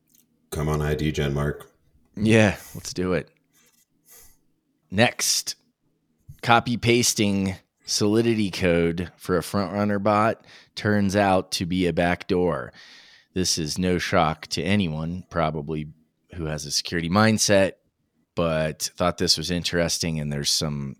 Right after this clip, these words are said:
Speaker 2: some nice explanations of how this front runner bot code was backdoored. If you hear the hype about all the money you can make front running,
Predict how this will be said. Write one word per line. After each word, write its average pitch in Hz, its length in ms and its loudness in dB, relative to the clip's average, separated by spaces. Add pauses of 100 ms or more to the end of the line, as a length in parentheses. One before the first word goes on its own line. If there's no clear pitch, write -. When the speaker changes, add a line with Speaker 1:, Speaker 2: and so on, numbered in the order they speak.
(140)
Speaker 2:
some 78 340 -6
nice 82 500 -2 (360)
explanations 85 800 -2
of 73 120 -8
how 85 400 2
this 80 460 -4
front 87 320 -4
runner 76 460 -4
bot 80 360 -4
code 82 260 -2
was 78 140 -8
backdoored. 90 640 0 (440)
If - 220 -8
you 92 520 0 (520)
hear 127 280 6
the 117 100 4
hype 110 340 2
about 95 200 2
all 95 100 4
the 95 80 -4
money 104 200 2
you 107 120 2
can 101 140 -2
make 101 200 0
front 101 240 -2
running, 95 640 0